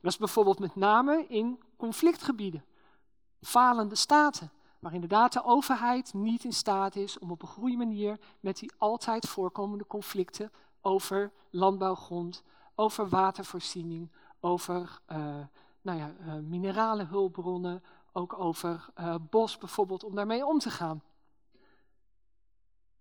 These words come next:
Ik hoop niet dat dit te academisch is, maar ik wil toch nog een derde perspectief <laughs> introduceren. Meer politieke economie. En dat zijn mensen die zeggen, wetenschappers, en misschien, eh, ik schaar me daar eigenlijk ook een beetje onder, die zeggen van,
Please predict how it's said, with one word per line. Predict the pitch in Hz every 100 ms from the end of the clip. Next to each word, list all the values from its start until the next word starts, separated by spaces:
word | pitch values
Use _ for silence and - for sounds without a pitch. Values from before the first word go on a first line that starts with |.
| _ _ _
Ik | 247
hoop | 226
niet | 311
dat | 294 262
dit | 247
te | 254
academisch | 220 220 285 349 -
is, | 302 -
maar | 233
ik | 220
wil | 220
toch | 339 285
nog | 277
een |
derde | 240 269 311
perspectief | 302 320 - - 320 294
<laughs> | 311
introduceren. | - 269 262 - 294 269 302 359 - - - - - -
Meer | - 311
politieke | 330 302 277 - 339 311
economie. | 285 294 285 311 330
En | 226
dat | 240
zijn | - 311
mensen | 311 302 285
die | 277
zeggen, | 302 320 302
wetenschappers, | 269 311 - - 277 311 311
en | 254
misschien, | 240 - 262 254
eh, | 220 214 202 180 -
ik | 233
schaar | - - 262
me | 226
daar | 202 214
eigenlijk | 214 208 208 294
ook | 294
een |
beetje | 233 202 214
onder, | 208 190
die | 185
zeggen | 190 208 196 220
van, | 208 196